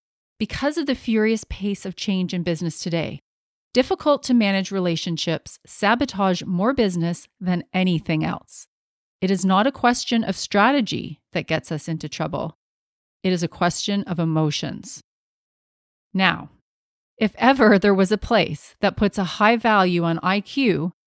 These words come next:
it would be Harvard Business School, right? The fact that Cotter is saying this is really quite telling.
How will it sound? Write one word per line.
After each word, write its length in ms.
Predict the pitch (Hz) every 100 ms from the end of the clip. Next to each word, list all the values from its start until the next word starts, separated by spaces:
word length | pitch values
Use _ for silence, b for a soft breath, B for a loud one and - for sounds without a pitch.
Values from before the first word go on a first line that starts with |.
| _ _ _ _
it 100 | 202
would 140 | 202 185
be 100 | 180
Harvard 500 | - 214 214 208 180
Business 360 | 208 208 170
School, 340 | - 185 170 165
right? 360 | 175 220 302 _ _ _ _ _ _ _ _ _ _ -
The 80 | 240
fact 280 | 285 339 -
that 120 | 427
Cotter 320 | - 233 233
is 120 | 220
saying 320 | - 185 202
this 360 | 233 294 330 - _ _
is 360 | - 196 190 180
really 320 | 175 185 175
quite 320 | 165 175 165
telling. 420 | - 156 143 131